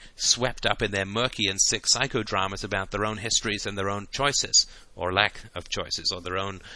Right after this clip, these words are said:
conformities, or corruptions, or degradations, or hostilities, or corruptions of others, or whatever. Don't get involved in those conversations. The moment you feel things are getting murky or confused or complicated or weird, just stop talking.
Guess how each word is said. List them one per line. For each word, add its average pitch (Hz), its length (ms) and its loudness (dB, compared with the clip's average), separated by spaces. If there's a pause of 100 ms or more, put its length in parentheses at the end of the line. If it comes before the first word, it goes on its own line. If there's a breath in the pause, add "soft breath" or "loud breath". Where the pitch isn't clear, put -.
(160 loud breath)
conformities, 117 680 2
or 92 200 -4 (100)
corruptions, 113 520 4
or 98 40 -4
degradations, 101 720 0
or 87 100 -2
hostilities, 101 640 -2
or 82 180 -10 (240 loud breath)
corruptions 110 480 4
of 98 80 -4
others, 113 340 2
or 107 60 -2
whatever. 117 380 0 (560 loud breath)
Don't 170 260 0
get 147 120 6
involved 117 320 2
in 107 60 -4
those 98 160 -2
conversations. 98 800 -4
The 110 80 -2
moment 156 460 4
you 202 60 4
feel 143 400 4 (260 loud breath)
things 143 200 0
are - 20 -2
getting 123 240 2
murky 127 320 2
or 107 40 -6
confused 135 640 -4
or - 80 -12
complicated 120 680 -4
or 98 100 -6
weird, 107 460 2 (340 loud breath)
just 156 160 6
stop 196 140 2
talking. - 320 2